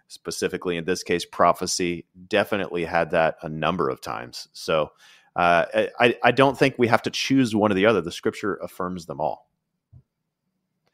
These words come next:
Uh, another verse I could throw out there, Jeremiah thirty-three three, "Call to me and I will answer you and tell you great and unsearchable things you do not know." So he's inviting Jeremiah to,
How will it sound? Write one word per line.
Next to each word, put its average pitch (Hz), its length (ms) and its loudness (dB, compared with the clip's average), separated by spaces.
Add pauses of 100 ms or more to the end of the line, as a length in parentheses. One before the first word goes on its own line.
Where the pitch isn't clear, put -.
(140)
Uh, 117 200 6
another 170 240 12
verse 123 260 6
I - 60 4
could 113 140 -2
throw 98 160 6
out 95 140 8
there, 90 180 6
Jeremiah 101 420 2
thirty-three 95 460 -2
three, 95 300 -4
"Call 98 460 2
to - 120 -8
me 92 200 -4
and 92 80 -2
I 90 60 0
will 85 160 -2
answer 87 360 -6
you 95 280 -4
and 98 200 -14
tell 87 140 -4
you 85 140 -6
great 85 420 -4
and 82 100 -8
unsearchable 82 600 -8
things 80 360 -10
you 85 120 -10
do 78 120 -8
not 78 280 -6
know." 76 340 -4 (480)
So 78 200 -6
he's 85 180 -6
inviting 82 640 -4
Jeremiah 82 800 -2
to, 78 240 -6